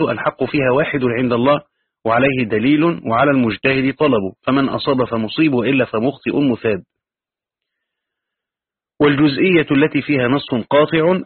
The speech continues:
المصيب فيها واحد وفاقا، ولا يأثم مجتهد في حكم شرعي اجتهادي، ويثاب بالاتفاق.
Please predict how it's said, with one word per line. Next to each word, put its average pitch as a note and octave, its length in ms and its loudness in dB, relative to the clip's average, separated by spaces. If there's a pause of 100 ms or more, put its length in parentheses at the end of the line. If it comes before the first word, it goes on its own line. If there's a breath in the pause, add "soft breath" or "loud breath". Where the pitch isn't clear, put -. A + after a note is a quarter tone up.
المصيب C#3+ 540 2
فيها B2+ 280 0
واحد B2+ 380 0
وفاقا، D3 680 0
ولا C#3 240 2
يأثم B2+ 480 0
مجتهد B2 640 0
في B2 120 -4
حكم C3+ 320 -2
شرعي A#2+ 500 0
اجتهادي، A#2 560 0
ويثاب C3 500 2
بالاتفاق. B2 640 -2